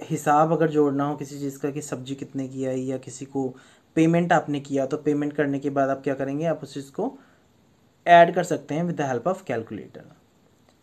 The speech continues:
आयरन हम basically आयरन करने के लिए यूज़ करते हैं, to iron the clothes, कपड़ों को प्रेस करने के लिए यूज़ करते हैं आयरन का। I hope student यहाँ तक की बात क्लियर हुई होगी। And these all machines run by electricity,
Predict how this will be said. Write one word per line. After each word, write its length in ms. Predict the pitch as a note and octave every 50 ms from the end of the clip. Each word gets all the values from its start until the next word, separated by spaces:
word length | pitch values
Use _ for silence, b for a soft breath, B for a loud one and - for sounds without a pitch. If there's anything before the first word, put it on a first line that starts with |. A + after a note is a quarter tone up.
| _ _ _ _ - -
आयरन 380 | E3 E3 F3 F3+ G3+ G#3+ A3+
हम 140 | A#3 A3+ A3
basically 500 | G3+ G3+ G3+ F#3+ F3 - G3+ G3+ G3+ F#3+ - - C#3+
आयरन 400 | C#3 C#3 C#3+ D3 D#3 E3+ E3+ D#3+ - _ _ _
करने 240 | - D#3+ D#3 D#3 D#3
के 120 | D3+ E3 D#3+
लिए 80 | D#3+
यूज़ 140 | D#3 D#3 -
करते 300 | - D3+ C#3 C#3+ - D3+
हैं, 140 | D3 D3 - - - C3+ - -
to 140 | D3 D3 C#3
iron 260 | C3 C3 C3 C3+ C3+ C3
the 80 | B2+ - -
clothes, 400 | B2+ B2 B2+ E3 E3 - - - - _ -
कपड़ों 260 | C3+ B2+ - C3 C3 A#2+
को 100 | B2+ A#2
प्रेस 300 | - - B2+ C3+ - -
करने 260 | - D#3 D3+ D3+ D3+
के 100 | D3+ D3+
लिए 100 | D3+ D3+
यूज़ 140 | D3+ D3 -
करते 280 | - D3 D3 - -
हैं 200 | D#3 F#3 G3+ b b b b b b b -
आयरन 280 | B2 A#2+ G#2+ G2+ G#2 G2+
का। 240 | G2+ - - - - _ _ _ _ _ _ _ _ _ _ _ _ _ _ _ _ _ _ _ _ -
I 120 | C#3+ D3 D#3+
hope 160 | F3+ F3 F3+
student 340 | F#3+ - - G#3 G#3 G3+ D#3+
यहाँ 240 | D#3 D#3 D#3 E3+ E3+
तक 100 | F3+ E3+
की 120 | F3 F#3+
बात 260 | E3 E3+ E3 E3 - -
क्लियर 240 | D#3+ D#3 D3 D3 D3+
हुई 140 | D3 D3
होगी। 320 | C#3+ C#3 C3 C#3 E3+ G#3+ B3 b b b b b b b b b -
And 200 | E3+ F#3+ G#3 G3+
these 200 | A3+ A#3 A3 G3+ - - - E3
all 300 | E3+ F3 G3 A3+ A#3+ B3+ B3
machines 580 | A3 G3 - - F#3+ F3 F3 F#3 G3 G3+ - - - D3+
run 260 | D3+ D#3+ E3 E3+ D#3+
by 160 | D#3 E3+ G3+ C#4 C#4 C4+ - - C#3
electricity, 600 | C3 B2 A2+ - A#2 G#2+ - A#2 A2 - A#2+